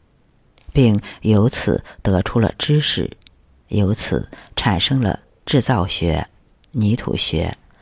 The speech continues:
分子学等等，便是格物致知。但是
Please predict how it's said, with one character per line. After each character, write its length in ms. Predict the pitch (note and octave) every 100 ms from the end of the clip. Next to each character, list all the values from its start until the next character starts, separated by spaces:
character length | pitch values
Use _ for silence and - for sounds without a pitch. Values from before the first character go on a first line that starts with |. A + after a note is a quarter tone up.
| _
分 320 | - - D#3 D3+
子 180 | -
学 460 | E2 - E2 E2 G2 _ _ -
等 160 | E2
等， 180 | G#2 - - _ _ _ _ _ _ _ _ _ _ _ -
便 180 | A#2+ F2+
是 340 | - F2+ C#2+ - - _ _
格 300 | - G2+ F2+
物 260 | F#2+ A2+ - _ _
致 240 | - F#2 -
知。 320 | - F2 - _ _ _ _ _ _ _ _ _ _ _ _ _ _ _ _ - - - - - - - _ _ _ _ -
但 160 | C#3
是 360 | - G2 F#2